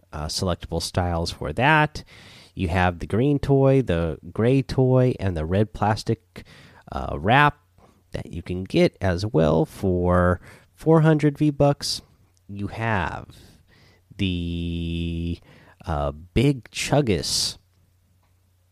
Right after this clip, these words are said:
uh, outfit that comes with the Juggus back bling, one thousand five hundred, the double tap harvesting tool, and the slurp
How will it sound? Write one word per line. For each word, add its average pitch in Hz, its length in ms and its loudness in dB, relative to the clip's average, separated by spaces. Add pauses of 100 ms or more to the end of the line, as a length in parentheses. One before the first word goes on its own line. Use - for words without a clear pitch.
(140)
uh, 82 200 -2 (100)
outfit 92 500 -4 (1300)
that 95 160 -4
comes 107 300 -2
with 107 160 0
the 101 160 -4
Juggus 92 580 0 (460)
back - 240 0
bling, 117 360 -6
one 107 240 2
thousand 95 520 0
five 78 380 -2
hundred, 165 500 0 (640)
the 92 220 -2
double 104 400 0
tap - 420 -4
harvesting 127 800 0
tool, 139 540 4 (280)
and 107 420 2 (160)
the 98 120 0
slurp 92 600 -2